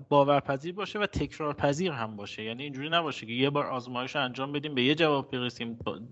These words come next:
اه، بار دوم که آزمایش رو انجام می‌دیم یا رو یک، اه، در واقع کیس مشابه انجام می‌دیم نتیجهٔ متفاوتی بگیریم.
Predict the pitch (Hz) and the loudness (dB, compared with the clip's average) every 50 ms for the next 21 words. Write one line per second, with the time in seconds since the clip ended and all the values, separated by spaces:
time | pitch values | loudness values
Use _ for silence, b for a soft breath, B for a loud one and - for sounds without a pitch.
0 | - - _ - 85 92 101 104 107 107 101 104 95 85 104 110 - _ _ _ | -18 -20 _ -10 -6 -4 -2 -2 -2 -2 -4 -4 -6 -8 -8 -10 -10 _ _ _
1 | _ _ - 135 131 139 147 147 139 135 123 123 131 131 131 - 135 123 120 120 | _ _ 4 6 8 8 8 6 4 2 0 0 -2 -4 -2 0 0 0 0 0
2 | 120 113 113 117 113 123 117 113 113 113 117 113 113 113 107 107 117 123 135 147 | -2 -2 -2 0 0 2 2 2 0 -2 -4 -4 -4 -4 -6 -6 -6 -6 -6 -6
3 | 147 135 117 113 117 117 110 - - 117 113 113 117 - - - - _ _ _ | -2 -2 0 0 0 -2 -4 -4 -2 0 0 0 0 -4 -10 -20 -20 _ _ _
4 | _ 85 - 110 110 110 107 107 107 110 110 110 104 104 104 107 107 107 - _ | _ -12 -6 -4 -2 -2 0 0 0 0 0 0 -2 -2 0 0 0 -2 -2 _
5 | - - 147 143 131 - - 135 120 117 113 120 127 120 - 123 113 110 117 113 | 4 6 6 6 6 6 6 6 6 6 4 2 -4 -4 -2 0 0 2 2 2
6 | 113 113 113 117 113 117 113 110 113 110 107 147 160 151 135 117 - - 113 117 | 2 2 0 0 -2 -4 -4 -2 -2 -2 -2 -2 0 2 2 2 0 -2 -4 -4
7 | 123 123 123 120 110 - 107 104 - 113 107 104 104 101 - - 101 101 98 98 | -4 -2 -2 -2 2 2 0 0 0 -2 -4 -2 -4 -6 -6 -6 -4 -4 -4 -6
8 | 107 104 107 - | -8 -12 -12 -14